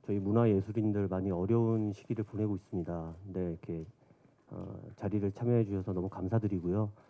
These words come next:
저희 이제 배우인 이지훈 배우도, 어, 부득이 양성 판정을 받아서 이 자리에 못 오게 됐고요. 또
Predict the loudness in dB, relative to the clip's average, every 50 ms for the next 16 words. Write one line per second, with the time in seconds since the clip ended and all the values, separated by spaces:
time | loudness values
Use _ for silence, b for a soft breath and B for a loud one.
0 | _ _ _ _ _ _ _ -12 _ 0 2 4 4 6 4 4 4 2 2 2
1 | 2 2 2 2 0 -2 -2 2 2 4 6 6 6 4 4 4 4 4 4 4
2 | 4 2 2 2 0 0 0 2 4 4 4 4 4 4 4 2 2 2 4 4
3 | 4 4 2 0 -6 -16 -20 -20 -20 -20 -20 -20 _ -10 -8 -6 -6 -6 -6 -8
4 | -10 -12 -12 -12 -10 -4 -2 -2 -2 -2 0 0 0 0 0 0 0 0 0 0
5 | 0 0 2 2 2 2 0 0 0 -2 0 0 0 0 0 0 2 2 2 2
6 | 2 2 2 2 2 2 0 -2 -4 -2 -2 0 0 -2 -4 -10 -18 -20 -20 -20
7 | -20 -20 -20 _ _ -8 -4 -2 0 0 0 0 0 -2 -4